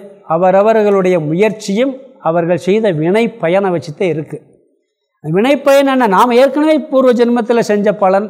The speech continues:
இல்ல இந்த ஜென்மத்திலே செஞ்சது எல்லாம் சேர்ந்து வரும். ஆனா முயற்சி இப்ப நம்ம கையில இருக்கு. அந்த முயற்சி அதிகமா பண்ண பண்ண, முயற்சி நம்ம கையில இருக்கிறதுனால பழைய வினை அதிகமா இருந்தா கூட அந்த முயற்சி என்ன பண்ணா,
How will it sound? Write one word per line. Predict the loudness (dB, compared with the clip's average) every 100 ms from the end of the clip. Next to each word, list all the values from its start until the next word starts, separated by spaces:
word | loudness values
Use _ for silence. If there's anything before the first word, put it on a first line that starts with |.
| -8
இல்ல | -2 0
இந்த | 2 2
ஜென்மத்திலே | 2 0 -2 -2 0 0
செஞ்சது | -2 -2 -2 -2
எல்லாம் | -4 -4 -4
சேர்ந்து | -2 -2 -2 -4
வரும். | -4 -4 -8 -20 _ _ _ -2
ஆனா | 0 2
முயற்சி | 2 2 2 2 2
இப்ப | 2 0 0
நம்ம | 2 0
கையில | 2 0 0
இருக்கு. | -4 -10 -10 -8 -14 -16 _ _ _ _ _ _ -16 -6
அந்த | -2
முயற்சி | 0 2 0 2 2
அதிகமா | 2 2 2 2 0
பண்ண | 0 0 0
பண்ண, | 0 -2 -2
முயற்சி | 0 0 0 0
நம்ம | 0 0
கையில | 0 2 2
இருக்கிறதுனால | 0 0 -2 0 0 0 -2 -8 _ _ _ _ _ _ _ _ _ -20 -12
பழைய | -2 2 4 2
வினை | 2 2 4
அதிகமா | 2 2 2 4 2
இருந்தா | 2 2 2 2
கூட | 0 0
அந்த | 0 0
முயற்சி | 0 0 0
என்ன | 0 0
பண்ணா, | 0 -2